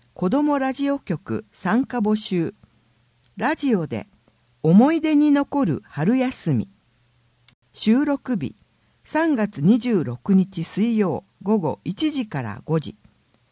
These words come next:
放送日、四月七日から十三日。エフエムまほろば、トントンニュース、五分間。平日、午前は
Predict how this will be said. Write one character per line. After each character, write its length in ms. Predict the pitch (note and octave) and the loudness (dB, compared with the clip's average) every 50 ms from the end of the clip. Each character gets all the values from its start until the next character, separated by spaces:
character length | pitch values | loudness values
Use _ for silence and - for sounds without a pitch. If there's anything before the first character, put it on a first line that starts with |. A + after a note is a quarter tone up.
| _ _ _ _ | _ _ _ _
放 200 | - A3+ C4+ D#4 | -2 -2 -2 -2
送 300 | - - C#4+ B3+ G#3 - | -2 0 0 2 2 0
日、 240 | C#3 A#2 - - _ _ _ _ _ _ _ _ _ _ _ _ _ _ | -2 -6 -8 -10 _ _ _ _ _ _ _ _ _ _ _ _ _ _
四 240 | _ - - G3+ A3 | _ -10 -4 -2 0
月 380 | A#3 C#4 D4 _ - C4 C4+ A#3+ | 0 0 -4 _ -6 -4 0 0
七 300 | F#3 D3+ D#3 F3+ G#3 A3 | 0 2 2 2 2 2
日 160 | G#3+ G#3 G3 | 0 -4 -8
か 140 | G3 F#3+ F3 | -6 -6 -6
ら 240 | E3 D#3+ - - _ _ | -6 -6 -8 -10 _ _
十 240 | D#3+ G#3+ D4+ D4 A3 | -4 -2 0 0 0
三 320 | - - G3 F#3+ F#3 E3 | 0 0 0 2 2 2
日。 360 | C3+ B2 - _ - - - _ _ _ _ _ _ _ _ _ _ _ _ _ _ _ _ - | 0 -2 -6 _ -12 -12 -12 _ _ _ _ _ _ _ _ _ _ _ _ _ _ _ _ -8
エ 120 | - E3+ | -4 -4
フ 200 | F#3+ F3+ C4 C#4+ | -2 0 0 0
エ 100 | D4 C#4+ | 0 2
ム 160 | C4 C4+ C4 A#3 | 2 4 4 4
ま 140 | F3+ D3+ | 4 2
ほ 180 | D#3+ D#3 F#3 F3+ | 2 -2 -2 -2
ろ 140 | F3 E3+ D#3 | -2 -2 -2
ば、 200 | D3 C#3+ - - _ _ _ _ _ _ _ | -4 -6 -8 -12 _ _ _ _ _ _ _
ト 160 | - F#3+ G#3+ C4 | 0 2 2 2
ン 60 | C#4+ | 2
ト 220 | - - D4 C4+ | 0 -2 0 2
ン 100 | B3+ B3 | 4 4
ニ 100 | A#3+ A#3+ | 4 4
ュ 40 | G#3 | 4
ー 20 | D#3+ | 2
ス、 260 | - - - - - _ _ - _ _ _ _ _ _ _ _ _ | 0 -6 -12 -14 -14 _ _ -20 _ _ _ _ _ _ _ _ _
五 140 | - D#3+ E3+ | -4 -2 -2
分 300 | F3+ - C4+ C#4 C4+ G#3+ | 0 0 0 2 2 2
間。 280 | G#3+ - A#2+ G#2+ G#2 - _ _ _ _ _ _ _ _ _ _ _ _ _ _ _ _ _ _ _ _ _ _ _ | 2 0 -10 -10 -10 -12 _ _ _ _ _ _ _ _ _ _ _ _ _ _ _ _ _ _ _ _ _ _ _
平 240 | - F#3 G#3+ A#3+ | -2 0 0 0
日、 440 | G3+ G#3 G#3+ G#3 - - E3 E3+ - _ _ _ _ _ _ _ _ _ _ _ _ _ | 2 0 -4 -4 -4 -8 -8 -8 -8 _ _ _ _ _ _ _ _ _ _ _ _ _
午 160 | G3+ B3+ D4+ D4 | -4 -4 -2 0
前 200 | D#4 C#4+ B3 G3+ | 2 4 4 4
は 280 | E3 C#3 C3 A#2+ - | 4 2 -2 -6 -10